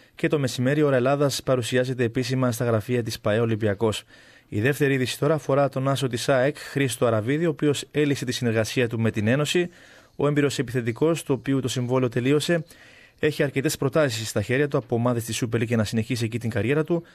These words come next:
Μία από αυτές και ο Απόλλων Σμύρνης, που βρίσκεται, ε, στην κατηγορία την Αλφα Εθνική πλέον, στην Super League, μετά την άνοδο του φέτος.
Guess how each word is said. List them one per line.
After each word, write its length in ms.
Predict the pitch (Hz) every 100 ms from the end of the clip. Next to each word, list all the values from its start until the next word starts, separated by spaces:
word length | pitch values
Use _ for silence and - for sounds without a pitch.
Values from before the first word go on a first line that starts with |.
| _
Μία 180 | - 151
από 80 | 120
αυτές 320 | 113 156 151
και 120 | -
ο 40 | 139
Απόλλων 360 | 120 131 131
Σμύρνης, 580 | 117 120 127 110 127 -
που 100 | -
βρίσκεται, 460 | 123 123 117 120 113 - _ _ -
ε, 200 | 117 110
στην 220 | 107 123
κατηγορία 420 | 117 110 110 120
την 240 | 123 120 120
Αλφα 220 | 123 123
Εθνική 260 | 117 110 110
πλέον, 260 | 107 117
στην 240 | 117 110 104 -
Super 220 | 123 104
League, 200 | 110 117 - - -
μετά 160 | 113
την 200 | 120 113 113 _ - -
άνοδο 300 | 120 113 113
του 80 |
φέτος. 400 | 104 104 - -